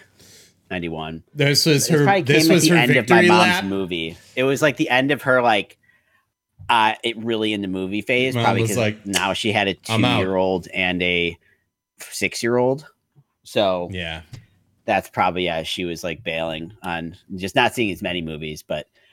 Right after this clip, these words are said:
Speaker 1: this
Speaker 2: Yeah.
Speaker 1: is one. My mom got really into D V Ds.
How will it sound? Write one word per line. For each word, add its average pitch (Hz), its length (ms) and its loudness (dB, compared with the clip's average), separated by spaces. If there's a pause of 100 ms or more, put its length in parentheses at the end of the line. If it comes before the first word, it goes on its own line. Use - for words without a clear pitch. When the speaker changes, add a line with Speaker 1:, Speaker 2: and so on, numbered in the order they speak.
(120)
Speaker 1:
this 98 260 -4
Speaker 2:
Yeah. 113 40 -4
Speaker 1:
is 92 100 -10
one. 92 380 0 (220)
My 127 120 2
mom 127 260 4
got 123 220 0
really 104 640 -2
into 95 280 -4
D 82 180 -8
V 73 160 -10
Ds. - 520 -14